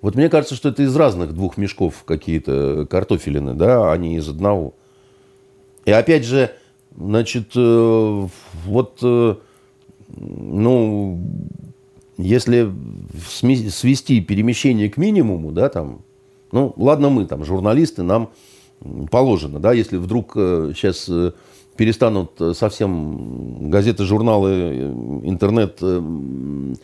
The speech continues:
средства массовой информации выходить, да, будет плохо, да, там, н-, нельзя, чтобы по телевизору шёл только сериал «След», да, в, э, на Пятом канале. А знаешь, какую они заставку,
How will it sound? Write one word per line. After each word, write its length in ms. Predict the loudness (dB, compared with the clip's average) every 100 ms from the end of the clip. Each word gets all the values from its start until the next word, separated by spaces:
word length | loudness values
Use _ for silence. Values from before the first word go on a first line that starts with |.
| -18 -20 -6
средства 360 | 0 0 0
массовой 340 | -2 0 0 0
информации 760 | 0 2 0 0 2 4 4
выходить, 600 | 2 -2 -2 0 2 2
да, 320 | 2 4 4 2
будет 460 | -4 -4 -4 -4 -10 _
плохо, 340 | 0 0 0 -2
да, 200 | 0 0
там, 180 | -2 -6 -8 -6 -6 -6
н-, 40 | -6
нельзя, 560 | 0 4 4 4 0 -6 _ -20 -20 -8
чтобы 280 | 0 2
по 120 | 2 0
телевизору 520 | 4 4 4 2 0
шёл 240 | -2 -2
только 400 | 0 0 0 -2 -4 -20 _ _
сериал 380 | 0 4 4 2
«След», 340 | 0 0 0 -4
да, 240 | 0 0
в, 640 | 0 -6 -4 -2 -2 -4 -8 -14 _ _
э, 320 | -14 -12 -10 -8
на 400 | -6 -4 -2 0
Пятом 320 | 0 -2 -2
канале. 420 | 0 0 -2 -4 -12 -20 -8
А 120 | -4
знаешь, 300 | 2 2 0 -8 -4
какую 240 | 0 0
они 120 | 0
заставку, 600 | 0 0 0 -2 -4 -6